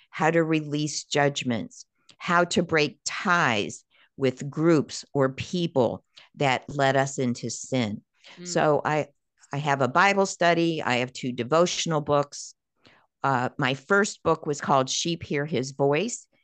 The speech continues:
Speaker 1: 'cause Jesus said, "My sheep hear my voice." And so to get accustomed to being quiet enough to listen for the Lord. So that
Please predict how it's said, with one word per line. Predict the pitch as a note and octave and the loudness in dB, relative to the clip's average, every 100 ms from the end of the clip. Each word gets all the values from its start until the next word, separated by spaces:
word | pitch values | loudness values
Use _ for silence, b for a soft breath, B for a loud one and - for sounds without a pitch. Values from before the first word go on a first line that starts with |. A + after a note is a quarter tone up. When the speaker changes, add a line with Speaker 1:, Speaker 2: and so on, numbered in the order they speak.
| _ | _
Speaker 1:
'cause | - C3 C3 | -8 -6 -4
Jesus | C#3 D#3 E3 D3+ | -2 0 0 -2
said, | - C#3+ C#3+ | 2 2 2
"My | C3 | 0
sheep | C3+ - C3+ C3+ | 0 -2 -4 -2
hear | C#3 C3+ | -2 0
my | A#2+ A#2 | 0 0
voice." | E3+ F#3+ F#2+ - - B B B B - | 0 -2 -2 -10 -18 B B B B -6
And | D#3 | -2
so | D#3+ D#3 | 2 2
to | F3 | 2
get | E3+ E3 | 2 2
accustomed | E3 - B3+ - E3 C#3+ C#3+ | 2 0 0 -2 -6 -6 -6
to | - C#3 | -6 -4
being | C#3+ C#3+ | -2 -2
quiet | C#3+ C#3 D3 E3 D#3+ | -4 0 2 2 0
enough | D3 B2+ B2 | 0 -2 -2
to | - C3 | -6 -4
listen | B2+ B2+ B2 B2 | -4 -4 -6 -6
for | A#2 | -6
the | A2+ | -4
Lord. | A#2+ B2+ B2 G#2+ - _ b b b b b - | -2 -2 -2 -4 -8 _ b b b b b -16
So | - - C#3 C3+ | -12 -2 0 2
that | D3+ F#3+ - | 4 2 0